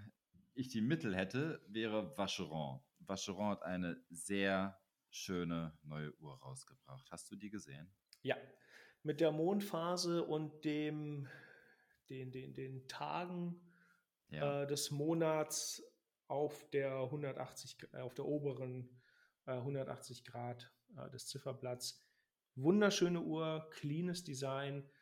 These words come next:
Speaker 2: äh, in die Overseas gepackt. Ich meine, sie hatten diese Komplikation bereits in, in ihren Dresswatches, wobei ich da jetzt wieder den Namen vergessen habe.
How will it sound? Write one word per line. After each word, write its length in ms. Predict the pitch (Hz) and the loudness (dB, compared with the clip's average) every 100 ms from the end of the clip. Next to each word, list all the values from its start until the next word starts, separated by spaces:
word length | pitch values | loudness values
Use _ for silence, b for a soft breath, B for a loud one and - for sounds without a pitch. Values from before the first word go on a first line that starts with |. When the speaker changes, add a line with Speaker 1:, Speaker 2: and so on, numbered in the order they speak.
| b b b b b - | b b b b b 4
Speaker 2:
äh, 380 | 143 143 147 165 | 8 8 8 6
in 100 | 180 | 4
die 140 | 185 | 6
Overseas 640 | 165 170 170 - 156 - | 6 6 4 2 -2 0
gepackt. 520 | 147 131 139 143 143 - | -2 -2 0 -2 -2 -12
Ich 120 | - | -2
meine, 200 | 147 160 | 2 4
sie 120 | 147 | 4
hatten 240 | 135 180 190 | 4 4 2
diese 220 | 170 165 | 2 0
Komplikation 880 | - 160 165 - 147 - 151 156 143 | 2 2 0 -2 0 2 2 2 2
bereits 500 | 131 135 135 135 - | 2 2 2 0 -4
in, 720 | - 127 127 123 123 120 120 _ _ _ _ | -2 0 2 0 -2 -4 -8 _ _ _ _
in 120 | 135 139 | -6 0
ihren 300 | 127 123 123 | 0 -2 -2
Dresswatches, 880 | 135 196 - 185 190 196 196 - - | -2 0 -2 -2 -2 -2 -2 -4 -4
wobei 260 | 123 131 | -2 -2
ich 80 | 135 | -4
da 120 | 131 | -4
jetzt 220 | 127 127 135 | -6 -6 -6
wieder 160 | 131 | -4
den 160 | 135 135 | -2 -4
Namen 240 | 139 156 | -4 -6
vergessen 460 | 156 147 151 - 160 | -6 -6 -6 -6 -4
habe. 340 | 156 160 175 | -2 -4 -8